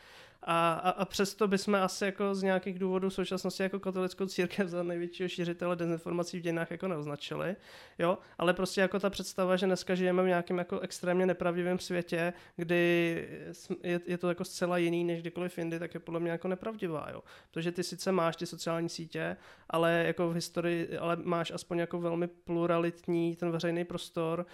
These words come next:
kde pořád ty informace nějak můžou volně proudit, jo? Jako když si, by si žil jako před sto rokama, tak, eh, to množství, takový ty jako gatekeepři těch informací, tak, eh,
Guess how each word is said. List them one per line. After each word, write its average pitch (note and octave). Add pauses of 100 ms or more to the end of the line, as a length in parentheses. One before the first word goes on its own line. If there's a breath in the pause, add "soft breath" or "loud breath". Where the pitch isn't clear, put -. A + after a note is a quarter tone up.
(240 soft breath)
kde E3 (120)
pořád E3+
ty E3
informace E3+
nějak E3+
můžou E3+
volně E3+
proudit, F3+
jo? -
Jako - (640)
když D#3+
si, E3+
by E3
si E3
žil E3
jako E3
před E3+
sto -
rokama, E3 (420 soft breath)
tak, F3
eh, F3+ (320)
to F3+
množství, E3+ (160)
takový F3
ty F3
jako E3+
gatekeepři E3+
těch E3+
informací, E3+
tak, E3+
eh, -